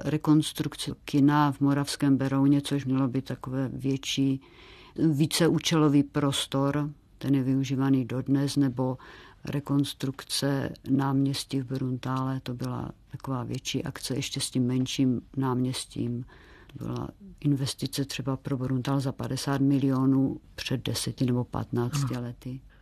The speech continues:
Speaker 2: Také se stane, že ty žádosti adresujete takzvaně vejš, jak se říká, neboli do Bruselu.
Speaker 1: Žádosti, které byly adresovány přímo do Bruselu, se dávaly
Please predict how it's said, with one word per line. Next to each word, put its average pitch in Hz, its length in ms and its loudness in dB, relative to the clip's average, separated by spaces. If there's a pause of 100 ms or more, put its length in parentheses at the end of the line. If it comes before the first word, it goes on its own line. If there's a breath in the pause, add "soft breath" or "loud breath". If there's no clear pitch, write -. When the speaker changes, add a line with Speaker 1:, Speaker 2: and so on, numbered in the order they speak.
(140 soft breath)
Speaker 2:
Také 175 260 -2
se 180 160 2
stane, 170 440 2
že 160 140 2
ty 156 160 0
žádosti 156 540 2
adresujete 160 960 2 (640 loud breath)
takzvaně 147 520 2
vejš, 147 720 2 (220)
jak 151 160 -4
se 156 180 0
říká, 160 420 -2 (460 loud breath)
neboli 151 340 2
do 160 120 4
Bruselu. 170 540 0 (200)
Speaker 1:
Žádosti, 175 760 2
které 175 480 2
byly 156 260 4
adresovány 165 800 6
přímo 160 640 4 (100)
do 147 220 2
Bruselu, 156 480 0
se 156 200 -2
dávaly 143 800 0